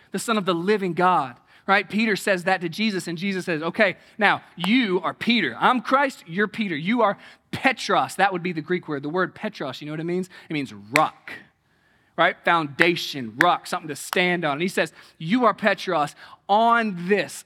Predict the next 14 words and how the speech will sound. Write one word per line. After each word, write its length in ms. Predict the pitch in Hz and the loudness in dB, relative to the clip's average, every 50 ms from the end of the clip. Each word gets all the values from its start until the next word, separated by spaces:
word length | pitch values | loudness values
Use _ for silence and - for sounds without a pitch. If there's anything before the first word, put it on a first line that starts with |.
| _ | _
I 220 | 180 196 196 185 175 | -2 0 0 2 0
will 340 | 165 170 180 170 160 156 151 | 0 0 0 0 0 -2 -4
build 420 | 139 - 170 160 156 143 143 139 | -4 -4 -2 -2 0 -2 -4 -6
my 460 | 139 127 135 139 135 127 117 113 107 _ | -6 -6 -6 -6 -6 -6 -8 -10 -12 _
church, 880 | - - - - - - 147 123 110 104 - - - - - - - - _ _ _ _ _ _ _ _ _ _ _ _ _ _ _ _ _ _ _ _ | -14 -10 -10 -8 -6 -6 -8 -8 -8 -12 -14 -16 -14 -14 -14 -16 -20 -20 _ _ _ _ _ _ _ _ _ _ _ _ _ _ _ _ _ _ _ _
and 80 | 117 | -14
the 60 | 110 | -14
gates 420 | 104 101 - 170 156 139 123 - - | -14 -4 -2 0 0 0 -2 -8 -14
of 80 | 117 | -12
Hades 340 | 117 139 135 131 123 120 110 | -10 -8 -8 -6 -8 -8 -10
will 80 | 120 117 | -12 -12
not 380 | 113 117 120 117 110 107 - _ | -10 -8 -8 -8 -8 -10 -14 _
overcome 480 | 120 113 107 101 - - - 117 101 98 | -20 -18 -18 -20 -20 -18 -18 -18 -18 -18
it." 240 | 101 _ - - | -20 _ -20 -20